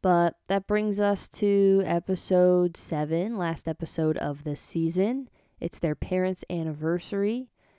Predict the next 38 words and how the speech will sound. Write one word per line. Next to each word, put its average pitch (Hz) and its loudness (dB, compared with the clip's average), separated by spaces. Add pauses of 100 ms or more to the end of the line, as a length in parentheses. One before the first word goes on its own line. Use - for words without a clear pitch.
(360)
and 160 -2
we 165 2
learn 156 -2
that 165 -2
in 165 -6
the 156 -6
past, - -8 (360)
their 160 0
parents' 165 -4
anniversary 156 -2
has 165 -4
never 160 -2
gone 156 -2
well 151 -2
because 180 -2
the 151 -6
siblings 156 -4
always 151 -2
get - -8
in 156 -8
arguments, 156 -4 (480)
make 151 -6
big, 160 2
huge 156 0
spectacles, - -4
kinda 156 -10
like 165 -6
they 143 -4
did 143 -4
at, 143 -2 (500)
at - -6
the 151 -2
wedding 160 0
in 185 0
<laughs> - -
episode 165 2
number 156 -2
two. 165 0